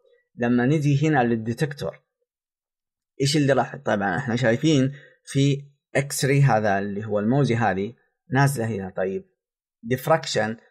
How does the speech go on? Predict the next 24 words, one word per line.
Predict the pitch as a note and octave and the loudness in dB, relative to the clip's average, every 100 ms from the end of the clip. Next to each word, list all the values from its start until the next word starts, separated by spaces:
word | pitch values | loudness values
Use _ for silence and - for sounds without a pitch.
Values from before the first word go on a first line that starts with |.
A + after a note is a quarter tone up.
| _ _ _ _ _ - | _ _ _ _ _ -10
اللي | A2 A2+ | -4 -4
هو | G#2+ G#2 G#2 | -4 -2 0
اسم | G2+ C#3 B2+ | 0 -2 -2
الجهاز | A#2 A2+ G2 - | -2 -2 -4 -4
إكس | - B2+ - A2+ | -2 -2 -4 -2
راي | A#2+ | 0
ديفراكشن، | G#2+ G2 A#2+ - G#2 F#2+ - _ _ - | 0 -4 -8 -6 -8 -10 -12 _ _ -4
هذا | C3+ E3+ C#3 | -2 0 0
هو | G#2 F2+ - - - | -2 -6 -10 -12 -8
إنه | G#2 A2 | -6 -6
هو | G#2+ | -2
يصير | A2 G#2+ - E3+ E3+ B2+ _ _ _ _ G2 | -2 -2 2 4 4 0 _ _ _ _ -6
انعكاس | G#2+ G2 - B2+ G#2+ A2+ - - _ _ _ _ | -4 -4 0 2 2 0 -4 -14 _ _ _ _
للموجة | A2 A2 A2 G2+ G#2+ G2+ A#2 D#3 C3 A#2 - | -4 -2 0 0 0 0 2 2 4 0 -2
الإكس | A#2 A2 C3 C#3 - | -6 -2 0 -2 -2
راي | C3+ B2 G2+ A2 - _ _ - | 0 2 0 -4 -12 _ _ -2
من | C3+ | 0
السامبل. | D#3 - D3+ G#2+ D#2 - _ _ - | 2 2 2 0 -4 -8 _ _ -18
فالسامبل | - - E3 E3+ C#3+ C3+ | -12 -2 2 2 2 2
هنا | E3 D#3 | 2 2
راح | C3+ B2+ | 2 0
يعسل-، | B2 A2 A#2 E3 - | -2 -4 -4 -6 -4
يعكس | B2 A2 - C#3 - | 0 0 0 -2 0
لك | A2+ - | -2 -4